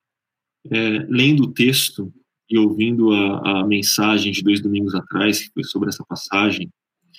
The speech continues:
é, me veio consolo e confronto. Consolo porque eu olho, como o Cogin disse, falo, "Olha,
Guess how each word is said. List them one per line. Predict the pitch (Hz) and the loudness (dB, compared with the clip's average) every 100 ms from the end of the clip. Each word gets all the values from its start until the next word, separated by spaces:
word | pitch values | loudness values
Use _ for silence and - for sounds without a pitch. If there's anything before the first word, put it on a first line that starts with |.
| _ _ _ _ _ _ | _ _ _ _ _ _
é, | 104 101 101 | -4 -2 0
me | 110 | 0
veio | 104 110 113 113 107 95 - _ | 2 4 4 6 4 2 -4 _
consolo | - 123 113 - 147 156 | -2 0 2 2 4 4
e | 160 | 4
confronto. | 143 135 - 98 - - - _ _ _ _ _ _ _ _ _ _ _ _ _ _ _ _ | 2 -2 -6 -12 -12 -20 -20 _ _ _ _ _ _ _ _ _ _ _ _ _ _ _ _
Consolo | - 117 - - 143 170 175 | -4 -2 0 2 4 4 4
porque | 147 - - 135 | 2 0 -2 2
eu | 131 123 | 4 4
olho, | 123 135 151 | 2 2 0
como | 151 131 | 0 -4
o | 131 | -2
Cogin | 117 120 | -4 -2
disse, | 113 127 - | -2 -2 -2
falo, | 117 120 | -2 0
"Olha, | 131 104 | 0 0